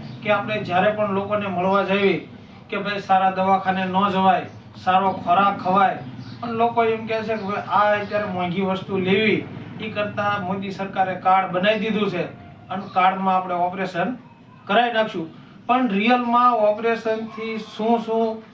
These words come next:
લોકોની સમસ્યાઓ દૂર થાય છે ખરું? તો એ આપણે રિયલમાં એક વ્યક્તિ છે અને એમની જ આપણે વાત કરશું અને એમના જ મુખે સાંભળશું.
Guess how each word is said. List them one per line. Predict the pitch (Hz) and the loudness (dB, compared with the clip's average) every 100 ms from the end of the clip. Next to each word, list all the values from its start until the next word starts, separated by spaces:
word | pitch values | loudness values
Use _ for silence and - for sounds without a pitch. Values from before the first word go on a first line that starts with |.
| - - - | -20 -20 -6
લોકોની | 165 190 214 214 | -4 -2 -2 -4
સમસ્યાઓ | 190 196 208 220 214 190 | -4 -4 -4 0 0 0
દૂર | 170 214 - - | -2 -2 -4 0
થાય | 175 202 | 0 2
છે | 202 | 0
ખરું? | 214 208 226 - - - - - - - - | 0 0 -2 -6 -18 -20 -20 -20 -20 -20 -12
તો | 285 285 | -6 0
એ | |
આપણે | 262 254 262 233 | 2 0 -2 -2
રિયલમાં | 208 240 240 240 | 0 -2 0 -2
એક | 240 220 | -2 -2
વ્યક્તિ | 196 190 226 | -4 -2 -4
છે | 202 196 196 - - - - - | -2 -4 -6 -14 -20 -20 -20 -10
અને | 240 247 247 247 247 | -4 0 0 0 0
એમની | 226 226 240 254 | 0 0 2 4
જ | |
આપણે | 233 233 233 | 2 2 2
વાત | 214 220 - | 4 2 -2
કરશું | 214 196 226 | -12 -6 -6
અને | 220 | -2
એમના | 233 277 277 | 0 2 2
જ | 214 | 2
મુખે | 226 226 185 | -2 -2 -2
સાંભળશું. | 190 196 180 151 | -2 -2 -2 -4